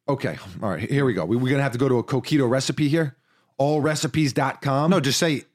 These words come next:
Speaker 2: "Google, is coquito eggnog?"
Speaker 1: No, I won't do it. Um, there are eggs. There are eggs. Here we go.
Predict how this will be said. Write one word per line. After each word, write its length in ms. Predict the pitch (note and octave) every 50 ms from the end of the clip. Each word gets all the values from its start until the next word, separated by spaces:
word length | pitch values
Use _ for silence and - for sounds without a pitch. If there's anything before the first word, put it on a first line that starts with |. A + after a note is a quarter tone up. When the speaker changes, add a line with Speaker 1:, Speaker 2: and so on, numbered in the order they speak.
| - B2+
Speaker 2:
"Google, 340 | A2+ D#3+ F3+ D#3+ D3+ B2+ - -
is 200 | D#3 E3 F3 D3
coquito 640 | - - E3 D#3 - D#3+ D#3 C#3 - C3+ B2 A#2+ A#2+ -
eggnog?" 480 | B2 C3 B2 A2 A2 F2+ D#2+ C#2+ - - _ _ _ _ _ _ _ _ _ _ _ _ _ -
Speaker 1:
No, 260 | B2 B2+ A#2 G2+ - - -
I 80 | - G#2+
won't 200 | A2 A#2+ A2+ G#2+
do 140 | - A2+ G2
it. 100 | F2+ - _ _ _ _ _ _ _ _ _ _ _ _ _ _ -
Um, 440 | A#2+ A#2+ A#2+ A#2+ A#2+ A#2 A2+ A2 - _
there 140 | - C3 B2+
are 160 | C3 C#3+ D3+ B2+
eggs. 440 | C#3 C3+ A#2+ A#2 B2 - - - - _
There 120 | - A2+ A#2+
are 120 | B2+ C3+
eggs. 480 | - B2+ A#2+ G#2+ G2+ - - - - - _ _ _ _ _ _ -
Here 120 | C#3 D3
we 100 | D3+ D#3
go. 200 | C3 C3 G#2+ G2+